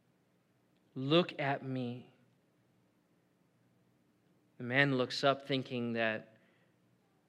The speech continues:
he was gonna receive some money. Peter, Peter breaks the mold of the culture by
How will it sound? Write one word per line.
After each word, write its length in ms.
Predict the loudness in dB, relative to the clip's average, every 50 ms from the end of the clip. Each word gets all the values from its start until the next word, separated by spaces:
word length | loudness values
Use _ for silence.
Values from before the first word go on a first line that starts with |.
| _ _
he 140 | -8 -8
was 80 | -6 -6
gonna 240 | -4 -4 -4 -2 -2
receive 480 | -4 -4 -6 -6 -4 -4 -4 -4 -6
some 160 | -8 -6 -4 -4
money. 480 | -2 -2 -2 -4 -6 -8 -10 -14 -18 -20 -20 _ _ _ _ _ _ _ _ _ _ _ _ _ _ _ _ _ _ _ _ _ _ _ _ _ _ _ _ _ _ _ _ _ _ _ _ _ _ _ _ _ _ _ _ -14
Peter, 320 | -4 2 4 6 6 6 4 2 -4 -16 -18 -14
Peter 240 | -6 -4 0 0 0
breaks 420 | 0 2 2 2 2 2 -2 -10 -10 -6
the 120 | -4 -2
mold 440 | 0 2 2 2 2 2 0 -2 -4
of 140 | -8 -8 -10
the 60 | -12
culture 460 | -10 -6 -6 -6 -6 -6 -6 -8 -8
by 360 | -6 -4 -2 -2 -2 -4 -6